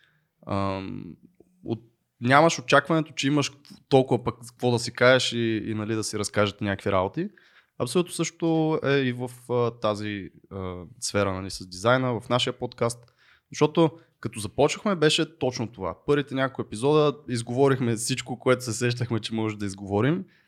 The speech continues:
И след това трябва да вадиш някакви трикчета и някакви неща от някъде, за да, а, намираш адекватни теми, които да са интересни. А, оказва се, че има и според мен никога няма да свършат тези неща, а, защото по някак-,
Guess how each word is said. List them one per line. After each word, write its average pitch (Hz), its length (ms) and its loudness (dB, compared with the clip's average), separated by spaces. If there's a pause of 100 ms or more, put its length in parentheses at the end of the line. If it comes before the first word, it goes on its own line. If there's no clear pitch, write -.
(240)
И 127 60 0
след 151 240 2
това 147 200 4
трябва 139 220 6
да 123 40 4
вадиш 127 200 4
някакви 127 260 -2 (140)
трикчета 123 480 0
и 127 80 2
някакви 117 280 -2
неща 107 280 0
от 117 160 4
някъде, 120 320 0
за 117 120 -4
да, 110 160 -4 (480)
а, 104 220 0
намираш 110 340 0
адекватни 117 400 0
теми, 117 240 -2
които 113 200 -6
да 104 80 -10
са - 120 -6
интересни. 98 640 -2 (880)
А, 131 320 4
оказва 170 480 6
се, 202 240 -4
че 185 420 2
има 180 480 2 (160)
и 165 80 0
според 147 300 -2
мен 156 240 4
никога 151 300 -2
няма 139 140 2
да 131 40 -2
свършат - 360 -4
тези 123 200 2
неща, 143 640 4 (460)
а, 123 260 0 (220)
защото - 280 -2
по 131 140 -2
някак-, 139 300 4